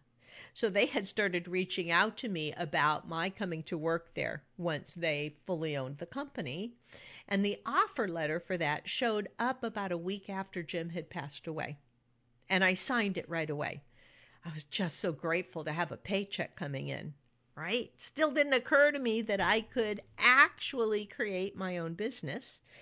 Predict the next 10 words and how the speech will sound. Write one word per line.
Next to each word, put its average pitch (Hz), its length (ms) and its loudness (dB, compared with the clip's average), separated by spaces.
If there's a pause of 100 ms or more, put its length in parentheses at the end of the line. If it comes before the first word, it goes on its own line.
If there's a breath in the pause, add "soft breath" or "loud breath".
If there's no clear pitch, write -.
(140 loud breath)
and 180 300 4
do 208 260 2
what 185 140 2
I 165 100 -2
was 165 180 -8
passionate 190 640 -4
about. 131 480 -2 (320 loud breath)
I 269 220 4
was 196 260 -4
just, 156 460 -2